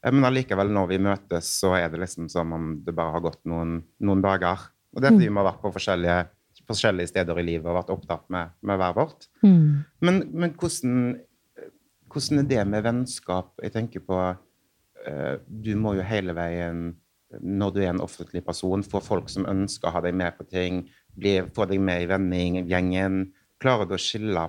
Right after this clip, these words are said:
Speaker 1: på det som er ekte og ikke ekte?
Speaker 2: Oi, wow. <laughs>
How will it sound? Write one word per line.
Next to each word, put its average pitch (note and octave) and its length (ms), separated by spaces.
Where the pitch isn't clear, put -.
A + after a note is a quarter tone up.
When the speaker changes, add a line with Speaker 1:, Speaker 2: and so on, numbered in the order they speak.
Speaker 1:
på F#2+ 80
det F2 220
som F#2+ 200
er F2 280
ekte - 340
og E2+ 720
ikke - 220
ekte? B2 240
Speaker 2:
Oi, A3 320
wow. F3+ 380
<laughs> G3 800